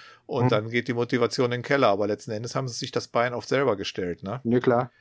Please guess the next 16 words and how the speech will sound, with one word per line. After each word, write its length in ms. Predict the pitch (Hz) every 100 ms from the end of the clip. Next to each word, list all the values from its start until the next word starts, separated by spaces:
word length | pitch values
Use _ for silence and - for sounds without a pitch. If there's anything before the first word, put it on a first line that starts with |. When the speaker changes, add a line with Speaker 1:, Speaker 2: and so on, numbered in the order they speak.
| _ _ _ -
Speaker 1:
Also 240 | 120 110
ich 160 | 110 -
höre 100 | 143
das 180 | 123 -
hier, 200 | 127 113
da 80 | 104
gibt's 220 | 113 -
ja 180 | 104 92
da 500 | - 90 90 90 92 - _ -
irgend 260 | 113 104
so 80 | 104
einen 80 | 110
australischen 500 | - - 120 113 107
Podcast 420 | 117 - 120 -
zum 160 | 117 110
Beispiel, 540 | 107 107 120 107